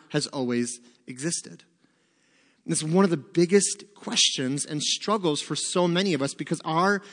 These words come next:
minds, we don't think that way. We all have a beginning. We came into existence at some point. Now we know we're going to live for eternity in heaven or hell.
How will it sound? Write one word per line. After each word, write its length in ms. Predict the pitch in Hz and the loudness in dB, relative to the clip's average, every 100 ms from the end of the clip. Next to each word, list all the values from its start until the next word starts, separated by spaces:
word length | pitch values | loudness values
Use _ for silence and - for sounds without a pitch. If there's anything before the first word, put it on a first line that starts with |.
| - - | -18 -2
minds, 1160 | 156 160 175 190 160 120 120 156 180 - - - _ _ _ _ | 2 4 4 4 2 0 -2 -2 -2 -2 -4 -8 _ _ _ _
we 100 | 151 | -2
don't 160 | 180 185 | 0 2
think 180 | 240 233 | 0 0
that 200 | 120 - | -8 -10
way. 240 | - - _ _ _ _ _ | -16 -18 _ _ _ _ _
We 280 | 147 202 240 - | 4 6 6 4
all 280 | 202 233 | 2 2
have 240 | 190 208 208 | 2 2 2
a 60 | |
beginning. 640 | 165 185 156 202 143 117 127 156 | 2 2 4 4 2 -4 -8 -2
We 120 | 196 | -2
came 400 | - 214 233 240 | 2 4 6 6
into 260 | 226 220 | 4 2
existence 640 | 208 165 214 220 214 208 - | 2 4 2 2 0 -2 -6
at 100 | 175 | -4
some 160 | 202 | -4
point. 300 | 196 214 208 - - - | 0 0 0 -6 -12 0
Now 140 | 147 | 2
we 180 | 151 220 | 4 6
know 360 | 208 208 220 220 - - | 6 6 4 2 -8 0
we're 100 | 151 | 4
going 220 | 175 185 | 6 6
to 80 | 175 | 8
live 260 | 160 202 196 | 8 8 6
for 220 | 190 185 | 4 6
eternity 500 | 170 185 185 214 214 - | 6 2 2 2 -2 -4
in 240 | 143 127 | -2 -2
heaven 320 | 120 160 175 | 0 0 0
or 200 | 147 160 | 0 0
hell. 260 | 170 160 | 2 0